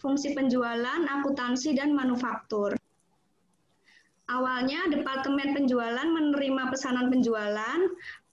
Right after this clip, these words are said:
Pesanan pertama melewati departemen akuntansi untuk memastikan pelanggan dapat membayar pesanan tersebut, baik dengan verifikasi kredit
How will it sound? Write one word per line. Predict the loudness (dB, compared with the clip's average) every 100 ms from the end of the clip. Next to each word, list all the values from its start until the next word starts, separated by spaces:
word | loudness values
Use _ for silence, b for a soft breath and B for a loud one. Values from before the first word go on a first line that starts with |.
| _ -10
Pesanan | -6 -4 -2 0 0
pertama | -2 -2 -2 0 2
melewati | 2 0 0 0 0
departemen | 0 0 -2 -2 0 0 0
akuntansi | -2 -2 -2 -2 -2 0 0 2
untuk | 2 2
memastikan | 2 2 0 -2 -2 -2 -2 -2
pelanggan | -2 0 0 0 -2
dapat | -2 -2 0
membayar | 2 4 2 2 -2 -2
pesanan | -2 -2 -2 -2
tersebut, | -2 0 2 2 0 -4 B B B
baik | -2 0 0 0
dengan | 2 0 -2
verifikasi | 0 0 0 -2 -2 -4
kredit | -4 -2 -2 -2